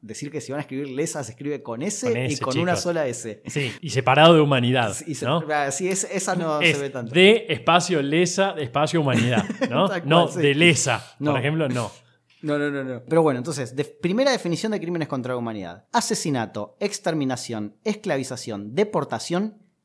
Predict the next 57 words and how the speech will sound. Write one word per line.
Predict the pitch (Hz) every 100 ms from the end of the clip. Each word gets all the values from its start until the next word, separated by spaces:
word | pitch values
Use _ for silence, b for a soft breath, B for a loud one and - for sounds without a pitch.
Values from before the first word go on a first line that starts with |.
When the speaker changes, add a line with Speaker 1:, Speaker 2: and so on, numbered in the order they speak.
| _
Speaker 1:
y | 117 139
otros | 208 151 151
actos | 147 - -
inhumanos | 123 156 170 139
cometidos | 131 120 123 220 226 -
contra | - 240 180 151 120
la | 113
población | 107 107 104 - 175
civil | 170 147 165 220 233 -
antes | 214 240 226
de | 147
la | 135
guerra | 185 220
o | 180
durante | 139 156 147 131
la | 117
misma. | 107 98 95 90 _ _
La | 123 127
persecución | 131 127 151 143 233
por | 220
motivos | 151 139 156 -
políticos, | - 127 123 120 110 113
raciales | 117 - 131 110
o | 113
religiosos | 113 113 190 185 139
en | 117
el |
ejercicio | - 120 - 147
de |
aquellos | 131 143 151
crímenes | - 185 139
que | 123
sean | 123 165 147
competencia | 123 113 123 151 151
del | 147
tribunal | 160 202 196 208 214 _
o | 214
en | 214
relación | 151 135 185
con | 185
los | 202
mismos | 220 208 202
constituyan | 180 151 175 170 208 190
una, | 180
una | 202 170
violación | 139 131 175
de | 156
la |
legislación | 123 127 123 156
interna | 135 147 147
del | 120
país | 123
donde | 127 123
se | 117
perpetraron. | 98 92 107 - 90 82
O | 123
sea, | - 101 92